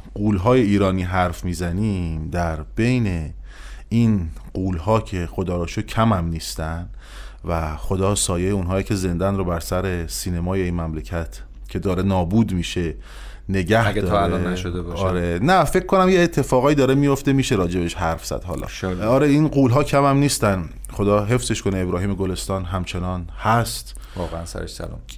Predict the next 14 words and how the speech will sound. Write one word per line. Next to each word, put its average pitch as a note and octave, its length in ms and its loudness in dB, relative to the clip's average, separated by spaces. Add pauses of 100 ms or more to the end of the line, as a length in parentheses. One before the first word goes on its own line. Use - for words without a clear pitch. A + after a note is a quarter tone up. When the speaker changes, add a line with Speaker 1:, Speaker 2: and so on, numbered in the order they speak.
(300)
Speaker 1:
کم B2 440 4
کار A#2+ 340 4
کرده A2 460 4
ولی A2 340 4
شاهکار A2 760 2
کار G#2 260 2
کرده. F#2+ 480 -2
Speaker 2:
و G#2 100 -2
کم A#2 280 -2
در G2 160 0
موردش F#2 320 -4
صحبت F2 380 -6
شده. G#2+ 80 2
Speaker 1:
آره. F#2+ 440 2